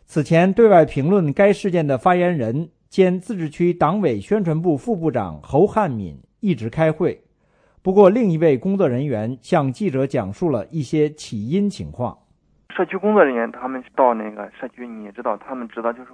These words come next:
Speaker 2: 为这个社区居民进行服务，然后是有需要什么需要帮助的，然后把这个，比如说是需要一些是，呃，各个方面的帮助，我们在登记啊，社区，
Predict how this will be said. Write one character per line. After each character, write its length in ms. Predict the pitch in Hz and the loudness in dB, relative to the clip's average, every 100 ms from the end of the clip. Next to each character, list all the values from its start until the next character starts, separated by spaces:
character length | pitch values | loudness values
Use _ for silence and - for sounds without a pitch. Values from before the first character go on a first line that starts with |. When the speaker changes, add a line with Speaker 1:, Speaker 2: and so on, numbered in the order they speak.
| 127 | -16
Speaker 2:
为 140 | 123 | -16
这 80 | 104 | -16
个 80 | - | -20
社 160 | - | -20
区 160 | 120 120 - | -20 -20 -18
居 60 | |
民 160 | 113 110 110 | -14 -14 -16
进 160 | 120 | -20
行 100 | 110 _ | -20 _
服 140 | - 294 | -8 -4
务， 200 | 220 - _ _ _ _ _ _ _ | -4 -6 _ _ _ _ _ _ _
然 120 | 104 | -12
后 60 | 117 | -12
是 180 | - 120 | -12 -12
有 120 | 107 | -12
需 220 | - - | -12 0
要 140 | 185 127 | 2 2
什 120 | 107 | -2
么 160 | 107 104 - | -14 -14 -14
需 80 | - | -8
要 80 | 101 | -6
帮 280 | - 160 202 | 0 0 -2
助 120 | 156 | -8
的， 160 | 87 - _ _ _ | -12 -12 _ _ _
然 140 | - 101 | -16 -14
后 100 | 117 | -8
把 220 | 98 - | -8 -8
这 160 | 110 107 | -14 -14
个， 200 | 101 98 _ _ _ _ | -14 -14 _ _ _ _
比 80 | - | -20
如 80 | - | -14
说 100 | 117 | -12
是 260 | 123 113 113 | -12 -14 -12
需 100 | 135 | -8
要 120 | 120 | -8
一 60 | 113 - | -8 -14
些 100 | 120 | -18
是， 240 | 120 117 117 _ _ _ _ | -14 -14 -14 _ _ _ _
呃， 100 | - | -18
各 180 | - 147 | -14 -12
个 60 | 139 | -8
方 120 | 151 | -6
面 120 | 151 | -6
的 80 | 131 | -2
帮 200 | 139 165 | -2 -2
助， 80 | 160 | 0
我 120 | 110 | 0
们 100 | 120 | 0
在 220 | 135 120 | -2 -2
登 240 | 110 147 156 | -2 -4 -4
记 80 | |
啊， 80 | 147 | -8
社 180 | 127 139 | -8 -10
区， 360 | - 151 147 | -10 -6 -6